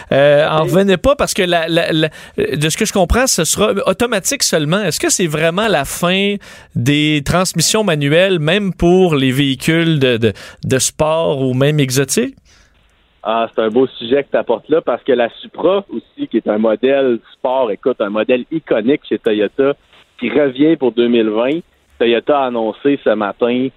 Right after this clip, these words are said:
Speaker 2: euh, moi, je, ça m'a vraiment fait de la peine, pour être franc, là. Toyota a annoncé qu'elle serait juste disponible avec une transmission automatique. La, la transmission manuelle, oui, est en déclin,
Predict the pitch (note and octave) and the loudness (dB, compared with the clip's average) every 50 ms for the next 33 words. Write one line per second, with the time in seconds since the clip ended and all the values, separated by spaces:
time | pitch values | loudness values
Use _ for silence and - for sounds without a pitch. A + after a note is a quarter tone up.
0 | _ - - G2 F#2+ F#2+ G2 F#2+ F#2+ G2 G#2 A#2 - - - - - - - G#2 | _ -4 0 2 2 2 2 2 2 2 0 0 -2 -2 -8 -14 -8 -4 -4 -2
1 | G2 G2+ G2+ G2 G2+ G#2+ A2+ A2+ A#2+ A#2 A2 - A#2+ A2 A2 G#2+ G2 - - G#2+ | 0 0 0 0 0 0 0 0 0 -2 -2 -2 -2 0 0 0 0 0 0 -2
2 | A2+ A2+ A2+ - - - - - G2+ G2 - - A2 A2 A#2 C3 C3+ B2+ B2+ C3+ | -2 -2 -6 -10 -12 -6 -4 -2 -2 -4 -4 -2 0 0 0 0 0 0 0 -2
3 | - _ _ _ _ _ - A#2 A2 A2 A2 - C#3+ C3+ B2+ A#2+ A#2 A2+ A2 - | -2 _ _ _ _ _ -2 0 0 0 0 0 0 0 0 0 -2 -2 -2 -2
4 | - C3+ - - A2+ G#2+ - - A2+ A2 A2+ A#2 B2+ D3 D#3 C3+ - - - _ | -2 0 0 0 0 0 0 0 0 0 2 2 0 0 0 -2 -6 -14 -6 _
5 | - A2 G#2 A#2 B2 B2 A#2+ G#2+ G#2 G#2+ G2+ - G#2+ G#2+ - - A#2 A2 G#2+ - | -2 0 2 2 0 2 2 0 0 0 0 -2 -4 -4 -4 -2 -4 -4 -4 -6
6 | - - - - - A2+ A#2 B2+ - _ _ _ _ _ _ - A2 G#2+ - B2 | -12 -16 -6 -2 -2 -2 -2 -4 -8 _ _ _ _ _ _ -2 -2 0 0 0
7 | A2 A2 G2+ F#2+ - - B2+ B2 A#2 B2+ A#2 G#2+ G#2 G#2+ A#2+ B2+ B2+ - D3 D3 | 0 0 -2 -4 -4 -4 -4 -2 0 -2 0 0 0 0 -2 -2 0 -2 -2 -4
8 | - - - - F#3 F3 D3 B2+ A#2+ A#2+ B2 C3+ C#3 C#3+ C#3 C3 - - - - | -4 -4 -2 0 0 2 0 0 0 2 4 4 4 4 2 0 -2 -4 -8 -14
9 | - - C3+ C3+ C#3+ E3 E3 D#3+ C#3+ A#2 - A#2+ A2+ A2 - G#2+ - - A2+ A2 | -14 -10 -8 -2 -2 2 2 2 2 2 2 -2 -2 0 -2 -4 -4 -2 -2 -2
10 | A2+ A#2+ | -2 -2